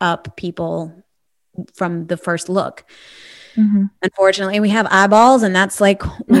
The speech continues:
Speaker 1: part of the
Speaker 2: Yeah.
Speaker 1: process. I, but beauty standards do change. And I mean, like, I guess my hope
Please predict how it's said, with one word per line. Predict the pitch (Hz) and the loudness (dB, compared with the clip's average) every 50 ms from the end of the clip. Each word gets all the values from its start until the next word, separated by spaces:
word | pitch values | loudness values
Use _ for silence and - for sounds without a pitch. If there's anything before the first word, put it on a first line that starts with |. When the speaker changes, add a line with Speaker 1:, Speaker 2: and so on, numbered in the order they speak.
| 185 185 180 220 277 - | 2 0 2 4 4 4
Speaker 1:
part | - 196 202 202 208 | 6 6 4 6 6
of | - | 4
the | 262 277 | 2 2
Speaker 2:
Yeah. | 254 269 | 2 2
Speaker 1:
process. | 254 247 208 - 170 151 - 180 - 240 254 262 262 254 247 240 _ _ _ _ _ _ _ - | 2 2 2 0 -2 -4 -4 -4 -6 -6 -6 -6 -8 -10 -12 -16 _ _ _ _ _ _ _ -12
I, | 180 - - - - - - | -12 -12 -12 -16 -18 -12 -8
but | 220 - 233 190 202 | -4 -4 -4 -4 -2
beauty | 220 233 247 262 262 254 | 0 0 2 2 2 0
standards | 254 - 262 233 226 220 214 208 196 - | 0 -2 -4 -2 -2 -2 -2 -4 -4 -6
do | - 180 185 185 | -8 -8 -8 -6
change. | - - - 262 269 269 277 277 254 220 | -6 -2 0 0 2 2 2 2 2 0
And | 208 190 | 0 0
I | 180 180 | 0 0
mean, | 185 180 180 | 0 -2 -2
like, | 180 175 - - | -2 -4 -2 -2
I | 196 | -2
guess | 185 208 208 202 - | 2 2 2 2 2
my | 214 202 196 | 0 0 0
hope | 175 - - 202 196 196 196 190 - - | 0 -2 2 4 4 4 4 4 0 -4